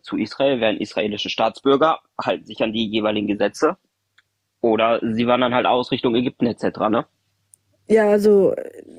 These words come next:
Speaker 2: nach Israel reinzukommen, wird nicht passieren. Du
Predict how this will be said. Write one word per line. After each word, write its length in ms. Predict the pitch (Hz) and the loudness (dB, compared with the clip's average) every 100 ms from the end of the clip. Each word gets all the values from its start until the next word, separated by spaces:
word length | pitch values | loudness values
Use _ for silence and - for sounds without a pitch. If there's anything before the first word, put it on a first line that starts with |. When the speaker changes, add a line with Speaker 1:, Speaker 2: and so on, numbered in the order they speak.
| 78 - | -6 0
Speaker 2:
nach 180 | 196 | 0
Israel 360 | 196 240 254 214 | 0 0 2 4
reinzukommen, 1000 | 202 233 240 214 - 214 233 226 220 190 | 4 2 2 -2 -8 -2 2 4 4 4
wird 180 | 202 - | 0 0
nicht 180 | 214 - | -2 -2
passieren. 400 | - - 226 277 _ _ | -6 0 0 0 _ _
Du 540 | _ - - - _ | _ -20 -20 -20 _